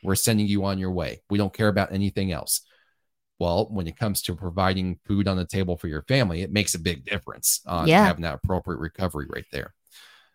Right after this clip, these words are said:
Speaker 1: Um, thankfully, I had a settlement from the car accident that helped pay for,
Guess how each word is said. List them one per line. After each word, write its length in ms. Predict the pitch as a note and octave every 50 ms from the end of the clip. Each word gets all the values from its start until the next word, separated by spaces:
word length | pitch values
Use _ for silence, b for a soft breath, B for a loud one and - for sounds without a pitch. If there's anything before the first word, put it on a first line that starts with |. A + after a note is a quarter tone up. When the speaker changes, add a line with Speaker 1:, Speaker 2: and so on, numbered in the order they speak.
| b b _ -
Speaker 1:
Um, 480 | - C#2+ C#2+ C#2 C2+ C2 E2+ G#2 - _ _ -
thankfully, 480 | G2+ G2+ G#2+ G#2 - G2 F2+ F2 F2
I 180 | - E2+ F2 E2
had 220 | F2 F2+ F2+ F2
a 40 | D#2
settlement 480 | - - - G2 G2 F2+ D#2 D#2+ D#2 -
from 340 | - F2+ E2 E2 D#2+ D#2 -
the 80 | - E2+
car 240 | - - A#2+ A#2+ G2+
accident 420 | D#2+ D#2+ - - - E2+ E2 E2
that 140 | E2+ E2 D2+
helped 300 | D#2+ F2 E2+ D#2 - -
pay 200 | - F#2 F#2 F#2
for, 600 | - - - F#2+ F2+ E2+ D#2+ D#2+ D#2+ D#2+ F2